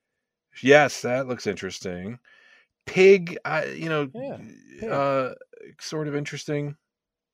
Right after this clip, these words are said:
Speaker 2: People are talking about Pig. People are talking about, uh, Titane.
Speaker 1: Hmm.
Speaker 2: The one
Speaker 1: That's a
Speaker 2: that
Speaker 1: new one
Speaker 2: got
Speaker 1: to
Speaker 2: it,
Speaker 1: me.
Speaker 2: got announced,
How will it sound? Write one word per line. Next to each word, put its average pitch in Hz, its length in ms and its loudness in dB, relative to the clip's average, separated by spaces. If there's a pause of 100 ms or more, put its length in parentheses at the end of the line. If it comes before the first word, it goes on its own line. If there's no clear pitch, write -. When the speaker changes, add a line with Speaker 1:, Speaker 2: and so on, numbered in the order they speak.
(100)
Speaker 2:
People 147 260 -12
are 131 60 -8
talking 139 300 -10
about 123 300 -10
Pig. 151 340 -10
People 139 320 -12
are 127 60 -8
talking 127 360 -12
about, 117 420 -8 (340)
uh, 120 220 -8 (100)
Titane. 139 680 -14 (1080)
Speaker 1:
Hmm. 92 280 -6 (360)
Speaker 2:
The 120 120 -6
one 123 200 -8
Speaker 1:
That's 120 120 -8
a - 20 -6
Speaker 2:
that 92 60 -6
Speaker 1:
new 90 120 -4
one 87 80 -6
Speaker 2:
got 120 140 -4
Speaker 1:
to 120 60 -6
Speaker 2:
it, - 80 -8
Speaker 1:
me. 98 60 -14
Speaker 2:
got 120 160 -6
announced, 113 720 -12